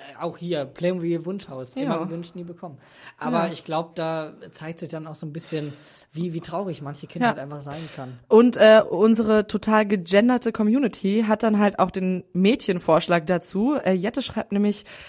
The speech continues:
Speaker 2: ihre Eltern waren zwar eigentlich ganz cool im Schenken und haben gute Sachen geschenkt, aber sie hat nie eine Barbie bekommen und nie eine Babyborn.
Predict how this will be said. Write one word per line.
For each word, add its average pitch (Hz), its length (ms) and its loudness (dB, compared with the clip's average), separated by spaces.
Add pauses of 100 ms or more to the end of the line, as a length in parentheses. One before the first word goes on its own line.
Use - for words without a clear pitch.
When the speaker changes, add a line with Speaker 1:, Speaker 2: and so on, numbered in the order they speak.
(140)
Speaker 2:
ihre 185 140 0
Eltern 220 420 2
waren 220 260 -2
zwar - 200 -2
eigentlich 208 180 0
ganz 190 260 -4
cool 269 120 0
im 185 100 -4
Schenken 247 580 -4
und 202 360 -4
haben 202 180 0
gute 220 220 -2
Sachen 202 220 0
geschenkt, 185 420 -4 (360)
aber 180 160 0
sie 190 120 4
hat 190 100 -2
nie 208 240 6
eine 339 120 4
Barbie 233 240 4
bekommen 180 420 -2
und - 200 -4
nie 208 180 4
eine 247 120 4
Babyborn. 175 640 0